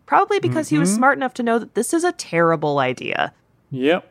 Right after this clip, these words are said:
Speaker 1: Now, the opening shot that you'll see of Noel sort of racing that giraffe on a motorcycle, which is also insane, but is beautiful,
Speaker 2: Mm-hmm.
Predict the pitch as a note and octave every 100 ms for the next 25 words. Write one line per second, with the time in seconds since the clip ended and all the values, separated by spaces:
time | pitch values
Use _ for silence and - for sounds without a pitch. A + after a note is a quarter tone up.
0 | _ - G#3 G#3 G#3+ A#3 C#4 C#4+ C4+ G3+
1 | F#3+ F#3+ F3+ F#3 F#3+ E3+ E3+ E3 E3 E3+
2 | E3+ E3 D#3 D3+ F3 G#3 F3+ E3+ - D3+
3 | D3+ D3+ E3+ D3+ D#3 D#3+ E3 E3 C#3+ C#3
4 | D3 _ A3+ G#4+ - F#4 F#4+ G4+ - C#4
5 | F#3+ E3 - C#3 C#3 F3 F3+ G#3 G3 G3
6 | D#3+ C3 A#2 C#3+ C3 D3